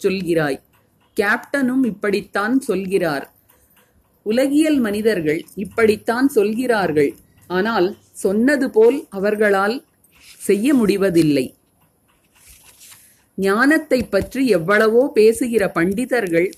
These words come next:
பலர் உள்ளனர். எல்லாம் வாயளவில்தான், செயலில் எதுவும் இல்லை. கழுகு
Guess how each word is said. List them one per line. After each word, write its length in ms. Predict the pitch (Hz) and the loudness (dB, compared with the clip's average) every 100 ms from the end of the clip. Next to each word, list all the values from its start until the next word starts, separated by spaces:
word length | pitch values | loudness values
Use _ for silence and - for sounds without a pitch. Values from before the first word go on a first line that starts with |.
| - | -4
பலர் 280 | 180 214 262 | 0 0 0
உள்ளனர். 640 | 208 185 196 180 139 - _ _ _ | 0 0 2 0 -2 -8 _ _ _
எல்லாம் 520 | 175 175 202 214 247 190 | -2 0 0 0 0 0
வாயளவில்தான், 1000 | 180 233 262 226 196 180 165 180 160 143 - _ _ _ | 0 0 0 0 2 2 2 2 0 -2 -16 _ _ _
செயலில் 600 | - 208 208 254 277 285 | -8 -2 2 2 2 2
எதுவும் 520 | 240 185 233 247 277 240 | 2 2 2 0 2 2
இல்லை. 380 | 185 156 139 - _ _ _ _ | 2 0 0 -6 _ _ _ _
கழுகு 640 | 208 196 240 311 196 196 | -2 0 0 0 -2 -2